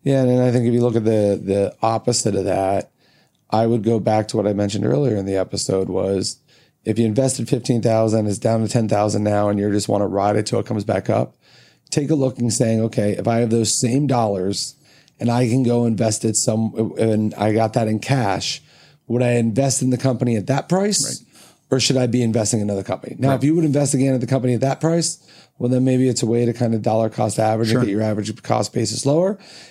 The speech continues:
Speaker 1: and then s-, either hold it or put more in, or you should consider yourself looking at another investment at that point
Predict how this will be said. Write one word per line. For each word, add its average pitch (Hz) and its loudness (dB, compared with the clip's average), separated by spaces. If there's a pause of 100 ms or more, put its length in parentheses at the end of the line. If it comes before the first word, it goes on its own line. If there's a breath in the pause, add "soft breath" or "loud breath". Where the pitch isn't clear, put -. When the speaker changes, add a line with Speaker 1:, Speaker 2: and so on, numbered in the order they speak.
(160 loud breath)
Speaker 1:
and 120 2
then 120 2
s-, - -6
either 107 0
hold 131 0
it 147 -2
or 110 -2
put 123 -4
more 151 0
in, 226 0 (540 loud breath)
or 151 2
you 139 2
should - -2
consider 127 0
yourself 113 -2
looking 113 0
at 107 0
another 107 0
investment 104 -2
at 92 -8
that 98 -4
point 101 -4